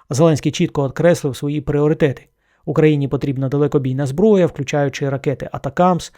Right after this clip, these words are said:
"Таурус" і "Штом Шедоу". Він також планує обговорити запрошення України до нато та необхідність забезпечення більшої фінансової підтримки для відновлення країни. І, як ми бачимо, ключовий акцент — це посилення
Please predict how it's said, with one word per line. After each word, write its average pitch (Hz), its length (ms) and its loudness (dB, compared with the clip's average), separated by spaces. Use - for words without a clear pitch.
"Таурус" 143 500 0
і 139 120 -8
"Штом 123 280 -8
Шедоу". 147 360 2
Він 147 120 0
також 147 280 2
планує 156 380 0
обговорити 143 460 0
запрошення 139 500 -2
України 139 440 -2
до 143 140 -2
нато 165 300 0
та 143 440 -2
необхідність 170 840 0
забезпечення 151 800 -2
більшої 135 420 -6
фінансової 131 500 -6
підтримки 175 400 -4
для 131 200 -4
відновлення 131 560 -2
країни. 147 400 -2
І, 160 80 4
як 170 160 6
ми 151 100 0
бачимо, 175 440 2
ключовий 165 540 0
акцент — 185 600 -2
це - 160 -4
посилення 170 800 -2